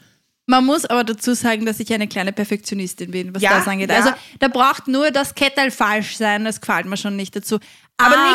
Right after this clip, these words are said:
Speaker 2: nichts, du hast nicht wei-, nichts weiteres dazu gesagt. Ja, du hast nur gesagt, hast du vielleicht andere Schuhe, ja?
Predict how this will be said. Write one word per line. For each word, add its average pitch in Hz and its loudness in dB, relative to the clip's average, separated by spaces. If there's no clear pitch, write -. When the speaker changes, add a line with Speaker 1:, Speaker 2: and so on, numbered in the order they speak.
Speaker 2:
nichts, - -4
du 277 2
hast 262 -4
nicht 277 -4
wei-, 208 -2
nichts 254 -4
weiteres 233 0
dazu - 0
gesagt. - -2
Ja, 180 0
du 202 2
hast 196 -2
nur 220 2
gesagt, 247 0
hast - -2
du 240 -2
vielleicht 208 -4
andere 185 -4
Schuhe, 170 0
ja? 170 -2